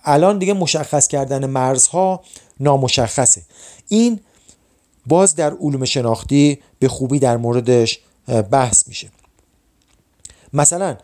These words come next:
شما نگاه کنید، ژن‌ها رو به، خب خیلی مشخصه که ژن‌ها، اه، یه رشته‌ای از دی ان ای هستن، مطابق با فهمی که الان ما از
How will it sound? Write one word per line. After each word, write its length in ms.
شما 220
نگاه 220
کنید، 280
ژن‌ها 540
رو 180
به، 180
خب 200
خیلی 260
مشخصه 560
که 120
ژن‌ها، 600
اه، 240
یه 160
رشته‌ای 460
از 180
دی 140
ان 100
ای 100
هستن، 280
مطابق 380
با 120
فهمی 380
که 140
الان 220
ما 180
از 140